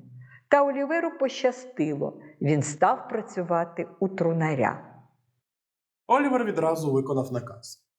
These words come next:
Speaker 2: Та коли, квапливо провівши вільною рукою по очах, підвів їх на містера Бамбла. В них зблиснула сльоза. Бідл сурово подивився на Олівера, і по щоці у того скотилася сльоза, за нею ще дві і ще.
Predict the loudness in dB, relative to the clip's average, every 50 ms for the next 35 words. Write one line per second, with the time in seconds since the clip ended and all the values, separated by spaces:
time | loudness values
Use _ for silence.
0 | _ -8 -6 -2 2 4 4 4 2 2 0 0 2 2 2 2 2 0 0 0
1 | 2 2 2 0 -2 -4 -4 -4 -4 -2 2 2 4 4 4 2 2 0 0 0
2 | -2 0 0 -2 -2 -2 -2 -4 -4 -2 0 -2 -2 -2 -4 -12 _ _ _ _
3 | _ _ _ 0 0 2 4 4 4 4 4 0 0 0 2 2 2 0 -2 0
4 | 0 0 2 0 0 -2 -2 -6 -10 -14 -18 -18 _ _ _ _ _ _ 2 4
5 | 4 4 4 2 2 4 2 2 2 2 2 2 2 0 0 -2 -2 0 -2 -2
6 | -4 -6 -12 -18 -20 _ _ _ _ _ _ -8 -4 2 4 4 2 2 0 2
7 | 2 4 4 4 4 2 0 0 2 2 2 2 0 2 2 4 4 6 6 4
8 | 4 2 0 -2 -6 -8 -6 -6 -6 -2 0 0 0 2 0 0 0 0 0 0
9 | 0 0 0 -4 -4 -4 -6 -8 -8 -4 -2 0 0 0 -2 -6 -8 -6 -4 -4
10 | -4 0 2 2 4 4 2 0 0 -2 -2 -2 -2 -4 -6 -6 -6 -8 -8 -8
11 | -6 -2 0 2 2 2 2 0 0 0 -2 -4 -6 -4 -4 -4 -4 -6 -8 -14